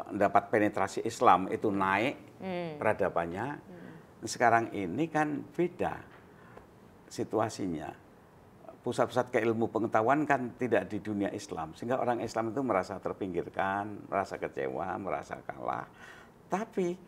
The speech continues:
Speaker 1: Islam Indonesia ini sesungguhnya menarik ya. Satu, bahwa negeri ini dibangun bukan atas dasar kesamaan daratan. Ini kan kepulauan.
Speaker 2: Ya.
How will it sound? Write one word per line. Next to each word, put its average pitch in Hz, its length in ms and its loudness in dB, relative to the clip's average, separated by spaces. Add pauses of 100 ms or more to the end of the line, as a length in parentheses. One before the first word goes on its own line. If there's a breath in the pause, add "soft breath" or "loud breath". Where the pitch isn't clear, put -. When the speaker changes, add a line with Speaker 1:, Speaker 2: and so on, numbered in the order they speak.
(260 soft breath)
Speaker 1:
Islam 147 420 -2
Indonesia 127 640 0
ini 170 340 -2 (160)
sesungguhnya 127 460 -4
menarik 127 560 -2
ya. 113 180 -4 (300 soft breath)
Satu, 123 400 0
bahwa 104 320 2 (340 loud breath)
negeri 139 540 4
ini 165 160 4
dibangun 123 580 4
bukan 110 380 0
atas 123 320 0
dasar 123 320 0
kesamaan 110 640 0
daratan. 95 480 -2 (400)
Ini 165 160 2
kan 165 100 -2
kepulauan. 117 460 0 (160)
Speaker 2:
Ya. - 180 -2